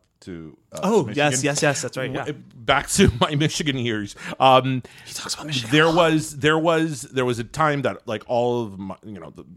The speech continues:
Speaker 1: the friends went up, uh, to Michigan,
Speaker 2: The Miami friends,
Speaker 1: uh,
Speaker 2: yeah.
Speaker 1: Miami friends to visit me in Michigan. And, um, I had gone to a party with, like, a bunch of my friends from up there. Um, and these were mostly people from the Midwest.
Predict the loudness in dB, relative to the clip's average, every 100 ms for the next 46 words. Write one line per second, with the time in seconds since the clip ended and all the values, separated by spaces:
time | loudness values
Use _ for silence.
0 | -20 -16 -2 0 0 -4 -6 -4 -2 -4
1 | -8 -14 -10 -10 -14 -16 -12 -10 -10 -8
2 | -4 -4 -6 -8 -10 -10 -12 -10 -8 -6
3 | -6 -8 -10 -12 -10 -10 -12 -12 -10 -10
4 | -10 -12 -12 -16 -20 -16 -6 -4 -4 -4
5 | -4 0 0 0 -4 -6 -4 -4 -4 -4
6 | -4 -2 -2 -2 -6 -8 -8 -8 -8 -8
7 | -10 -12 -8 -4 -4 -6 -8 -6 -6 -8
8 | -10 -12 -18 -20 -14 -2 2 4 2 0
9 | -8 -6 -6 -8 -10 -12 -6 -4 -4 -8
10 | -12 -12 -12 -10 -10 -10 -8 -8 -10 -14
11 | -20